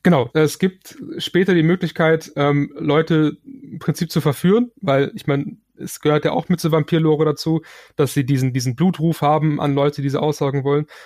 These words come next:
Und man kann sie eben dann dazu bringen, mit ins Schloss zu kommen und dort dann eben entweder einsperren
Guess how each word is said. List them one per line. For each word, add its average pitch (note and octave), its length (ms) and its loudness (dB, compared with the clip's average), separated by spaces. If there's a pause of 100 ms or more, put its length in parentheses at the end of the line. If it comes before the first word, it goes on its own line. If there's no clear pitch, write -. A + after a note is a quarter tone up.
(100)
Und C#3 140 0
man C#3+ 140 2
kann F3 200 2
sie D#3+ 140 0
eben D#3+ 260 0
dann D3 320 0
dazu C#3+ 260 -4
bringen, D#3+ 360 0
mit D3 140 -6
ins - 60 -16
Schloss - 260 -2
zu G#3 100 -6
kommen G#3 320 0 (400)
und D3 260 0
dort D#3+ 220 2
dann D3 100 2
eben D3 240 0
entweder D3+ 400 0
einsperren A3+ 560 0